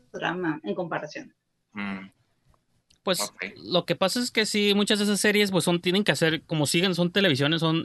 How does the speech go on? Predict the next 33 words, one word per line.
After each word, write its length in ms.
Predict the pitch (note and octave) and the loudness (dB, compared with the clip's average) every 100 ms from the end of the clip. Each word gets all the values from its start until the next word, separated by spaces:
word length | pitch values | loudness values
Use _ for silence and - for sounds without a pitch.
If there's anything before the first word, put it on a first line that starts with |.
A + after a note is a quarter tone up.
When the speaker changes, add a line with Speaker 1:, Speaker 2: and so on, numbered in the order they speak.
| - | -2
Speaker 3:
este, 280 | D3 - A#2+ | -4 -2 -2
series 280 | A#2+ C3+ D#3 | 2 2 0
de 80 | C#3+ | 0
tele 180 | C3 C#3+ | 2 2
abierta, 380 | C#3 C#3 D#3+ | 2 0 -4
pues, 160 | D3 B2+ | -8 -4
tienen 180 | C3 C#3 | -2 0
que 80 | A#2 | 0
hacer 180 | B2 | 0
como 200 | A#2 C#3 | 0 2
veinticuatro 520 | B2 A2 A2 A2+ - - | 2 0 -2 -4 -4 -6
episodios 440 | A2 A#2+ B2 B2+ | -4 -4 -2 -4
por 120 | A2+ | -8
temporada, 520 | - G#2+ G#2 G#2 G#2 | -8 -8 -6 -6 -8
¿no? 160 | G#2+ - _ _ _ | -10 -14 _ _ _
Todavía 220 | C#3+ C3+ | 0 2
tienen 240 | C#3+ C#3 | 2 2
ese 140 | C3 C#3+ | 0 0
Speaker 2:
Ujú. 80 | A#2+ | 0
Speaker 3:
modelo 260 | A2+ B2+ | 2 2
a 60 | C3+ | 2
la 60 | |
antigüita. 540 | A#2 A2+ A2 A#2+ C#3+ F3 _ _ _ _ _ _ _ _ _ _ _ _ _ _ _ | 0 -4 -4 -4 -4 -8 _ _ _ _ _ _ _ _ _ _ _ _ _ _ _
Entonces, 760 | C#3+ C3+ B2+ A#2+ C#3+ C#3 - - _ _ _ _ _ _ _ _ - - | -4 0 2 2 2 2 -2 -14 _ _ _ _ _ _ _ _ -20 -10
pues, 140 | A#2 A2 | -8 -4
muchas 420 | A2+ - C3+ - | -4 0 -2 -2
cosas 220 | A#2 A#2 | -4 -2
son 100 | C3 | 2
de 80 | C3+ | 0
relleno, 500 | A#2+ G#2+ A2+ C#3+ A#2+ | 0 -2 0 0 0
¿no? 180 | A#2+ C3+ | -2 -4
De 120 | A#2 | -6
que, 180 | A2 | -10